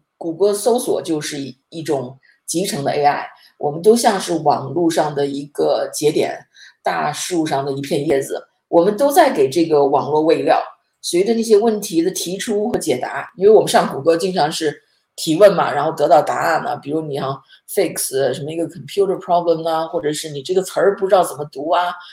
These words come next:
或者不知道怎么拼啊，你什么都可以去Google。然后我们就，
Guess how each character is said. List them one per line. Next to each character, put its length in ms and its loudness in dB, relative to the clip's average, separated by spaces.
或 100 -8
者 180 0
不 80 -6
知 60 0
道 120 6
怎 100 -6
么 120 -4
拼 300 -2
啊， 280 0
你 40 -6
什 140 -8
么 120 -4
都 140 0
可 120 2
以 60 0
去 140 -6
Google。 360 -4
然 120 -2
后 280 6
我 100 6
们 320 -2
就， 140 -4